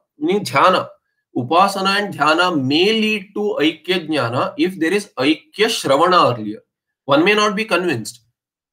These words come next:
but still that conviction man, may take place in Nididhyasana.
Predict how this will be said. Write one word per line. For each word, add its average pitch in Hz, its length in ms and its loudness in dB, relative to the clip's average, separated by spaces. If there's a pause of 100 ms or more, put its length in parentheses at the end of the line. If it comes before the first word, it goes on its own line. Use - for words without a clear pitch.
(880)
but 165 220 0
still 190 300 0
that 175 240 -2
conviction 180 580 0
man, 175 420 -4
may 151 320 -4
take 180 300 0
place 180 220 -2
in 156 160 0
Nididhyasana. 151 920 0